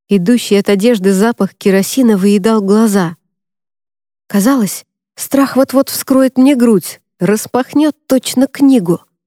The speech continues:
Но я задержала дыхание, сосредоточилась и затолкала ужас обратно. Я сделаю это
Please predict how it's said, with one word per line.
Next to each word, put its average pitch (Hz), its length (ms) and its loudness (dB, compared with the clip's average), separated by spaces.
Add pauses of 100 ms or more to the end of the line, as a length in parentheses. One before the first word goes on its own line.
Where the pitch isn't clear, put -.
(240)
Но 180 140 0
я 185 320 0
задержала 226 640 0
дыхание, 196 720 -2 (320)
сосредоточилась 175 1160 -2 (380)
и 233 140 -2
затолкала 202 800 -2
ужас 165 340 -4
обратно. 170 580 -4 (880)
Я 180 260 0
сделаю 185 580 0
это 190 360 -4